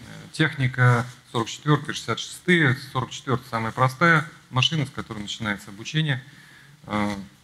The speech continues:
вертолёт точка ру, у Андрея есть контакты, приглашаю всех, кто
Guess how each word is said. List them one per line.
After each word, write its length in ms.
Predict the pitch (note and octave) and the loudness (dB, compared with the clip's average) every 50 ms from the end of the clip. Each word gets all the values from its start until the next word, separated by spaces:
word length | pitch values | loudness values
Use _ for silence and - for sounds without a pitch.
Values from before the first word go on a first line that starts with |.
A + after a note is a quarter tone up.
| _ _ - - | _ _ -12 4
вертолёт 480 | - B2+ D3 C#3+ F#3+ F#3 F#3 F3+ - - | 6 6 6 6 4 2 4 2 2 2
точка 300 | F3+ E3+ - - - F#3 | 0 0 0 0 2 4
ру, 260 | F#3 G#3+ G#3 F#3 C3+ - | 4 6 6 6 4 4
у 80 | A#2 A#2+ | 0 2
Андрея 380 | A#2+ B2 B2 B2+ C3 B2 A#2+ | 4 6 6 6 6 4 4
есть 140 | A#2+ A#2+ - - | 2 0 -2 -2
контакты, 500 | B2+ B2 B2+ - D3+ D#3 D#3 - - A#2 | -4 -4 0 2 0 0 0 -2 -14 -12
приглашаю 560 | - - A#2+ A#2+ C3+ C3 - - D3 C#3 B2+ | -6 -4 2 2 2 2 4 2 0 0 0
всех, 360 | C3 - - E3+ E3 E3 - | -4 0 0 0 0 0 -2
кто 200 | - C#3 C3 B2+ | 0 2 2 2